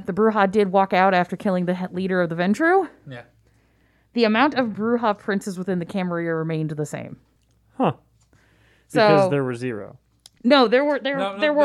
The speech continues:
Speaker 2: are a few.
Speaker 3: Oh, okay.
Speaker 1: Yeah.
Speaker 3: I thought that was the assumption of, like, <laughs>
Speaker 1: No.
Speaker 3: "Fuck you, Brujah."
Speaker 1: No, no, no. It's just the, uh,
Speaker 2: It is interesting that the individuals that defected
Speaker 1: Mm-hmm.
Speaker 2: from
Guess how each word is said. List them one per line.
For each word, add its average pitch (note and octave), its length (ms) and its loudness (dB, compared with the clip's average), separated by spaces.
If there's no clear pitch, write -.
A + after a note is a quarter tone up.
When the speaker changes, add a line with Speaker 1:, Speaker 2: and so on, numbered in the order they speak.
Speaker 2:
are C#4 120 2
a - 40 -6
few. F3+ 100 0
Speaker 3:
Oh, G#3 260 8
okay. D#3+ 200 0
Speaker 1:
Yeah. C#3 120 4
Speaker 3:
I E3+ 40 2
thought E3+ 220 -2
that D#3 100 0
was D3 160 -2
the C#3+ 120 -6
assumption C3 440 -6
of, A#2+ 100 -10
like, A#3+ 140 2
<laughs> - 20 4
Speaker 1:
No. A3+ 560 8
Speaker 3:
"Fuck E3 140 -8
you, A3+ 160 -6
Brujah." D3 560 -4
Speaker 1:
No, D4+ 280 4
no, C#4 100 2
no. G#3 300 2
It's A#3+ 240 4
just A3+ 300 0
the, G#3 220 -2
uh, D#3+ 280 0
Speaker 2:
It E3 140 -8
is D#3 140 -8
interesting E3+ 720 -6
that C3 240 -6
the C3 500 -6
individuals C#3 840 -6
that C#3 180 -12
defected C#3 840 -10
Speaker 1:
Mm-hmm. E3 240 -2
Speaker 2:
from B2+ 560 -4